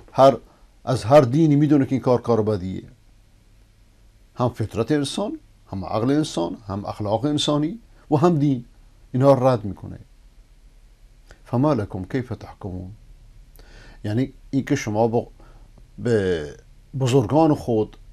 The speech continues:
به قبرها، به امامزاده ها، به قدیس ها، به خاخام ها، به عیسی، به عزیر، به فرشتگان، به جبرئیل، به آسمان، به زمین، صفات خدا رو بدید، اونها رو با خدا شریک کنید،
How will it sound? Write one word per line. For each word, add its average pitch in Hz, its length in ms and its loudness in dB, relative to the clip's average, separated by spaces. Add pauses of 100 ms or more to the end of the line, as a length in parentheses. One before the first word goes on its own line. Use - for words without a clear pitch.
(440)
به 110 100 -4
قبرها، 113 680 -2
به 110 140 -8
امامزاده 104 560 -4
ها، 113 340 0
به 104 120 -6
قدیس 101 560 -8
ها، 113 300 0
به 101 120 -6
خاخام 101 460 -4
ها، 113 400 -2
به 110 120 -8
عیسی، 117 640 -4
به 104 80 -8
عزیر، 113 540 -4 (800)
به 123 80 -2
فرشتگان، 120 840 -2
به 107 100 -2
جبرئیل، 107 720 -2
به 101 100 -6
آسمان، 113 680 -2
به 113 60 -2
زمین، 110 420 -2
صفات 143 480 4
خدا 139 320 4
رو 135 120 4
بدید، 127 380 -4 (1900)
اونها 123 220 2
رو 165 80 4
با 156 80 2
خدا 151 200 0
شریک 143 360 0
کنید، 120 380 -4